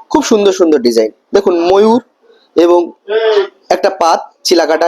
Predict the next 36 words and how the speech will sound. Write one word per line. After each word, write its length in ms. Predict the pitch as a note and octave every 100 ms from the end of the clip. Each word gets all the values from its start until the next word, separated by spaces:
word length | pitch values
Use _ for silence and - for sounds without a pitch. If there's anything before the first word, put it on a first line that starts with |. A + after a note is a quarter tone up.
| D3+
ডিজাইন, 260 | C#3+ D3+ A3 - _ _ - _ _ _ _
দেখুন 280 | E3 F#3+ B3+ B3 - _ - A3+ B3+ B3 B3+ B3+
খুব 100 | D#4 C#4
সুন্দর 220 | F#3 D#3 A2+
ডিজাইন। 240 | G#2+ E2 D#2+ - - - - -
এগুলো 220 | G3+ G#3 G#3+ - -
একটা 160 | F#3+ G#3+ E3
হাতে 200 | F3+ A3
পড়লে 200 | G#3+ G#3+ G#3+
আর 60 | G#3 F#3+
অন্য 100 | G#3 G#3
কোনো 120 | G#3 G#3
ডিজাইনের 400 | F3 G3 G3 G3+ - _ _ -
দরকারই 360 | E3 G3+ G3 C#3+
পড়বে 220 | A#2+ G#2 -
না। 40 | - _ _ -
তো 40 | D3+
নেক্সট 200 | G#3 A#3 A#3+
আইটেম 260 | G#3+ A3 A3+ A#3+ _ D#3+
যেটা 160 | E3+ G3
আমরা 160 | F#3 F#3
আপনাদেরকে 560 | F3+ E3 E3 - F3 F3 D3
দেখাতে 240 | D3 F3+ G3+
চলেছি, 300 | G#3 G3 G#3+ G#3+ - _ -
সেগুলো 220 | D#3+ E3+ E3+
কিছু 140 | - -
পলার 200 | G3 G3+ G#3
ডিজাইন। 280 | G3+ G#3+ A#3+ - _
তো 40 | - -
চলে 140 | A3 A#3+
আসুন 200 | A3+ C4 B3+ - - G#3
কিছু 160 | G3+ -
পলা 180 | G3+ G3+ G#3+
আমরা 140 | G#3 G#3 _ - -
দেখে 180 | D#3+ F3
নিই। 100 | G#3